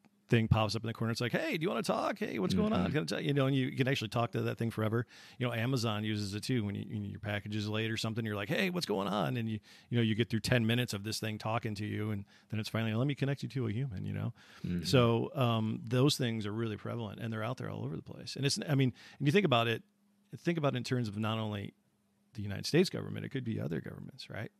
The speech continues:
Speaker 1: It could, it could be, it could be a, a host of people, or just, you know,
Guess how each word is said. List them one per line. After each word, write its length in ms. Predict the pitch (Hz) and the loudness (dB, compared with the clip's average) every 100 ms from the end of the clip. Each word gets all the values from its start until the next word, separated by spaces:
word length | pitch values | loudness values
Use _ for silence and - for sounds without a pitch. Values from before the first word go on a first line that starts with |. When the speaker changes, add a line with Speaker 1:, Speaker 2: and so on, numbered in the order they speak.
| _ | _
Speaker 1:
It 80 | - | -4
could, 160 | 135 - | -4 -4
it 100 | 139 | -6
could 140 | - 117 | -4 0
be, 320 | 113 110 104 110 _ _ _ _ | 2 2 -2 -6 _ _ _ _
it 40 | |
could 160 | - 120 | -4 -2
be 240 | 110 104 - | -2 -4 -6
a, 80 | - - | -10 -6
a 180 | 113 107 | -4 0
host 320 | 131 147 - | 6 6 6
of 140 | 107 | -2
people, 340 | - 101 104 95 - - - - | -4 -6 -8 -10 -14 -20 -12 -2
or 80 | |
just, 160 | 127 104 - _ - | 0 0 -8 _ -8
you 140 | 117 | -4
know, 280 | 104 98 107 | -4 -4 -6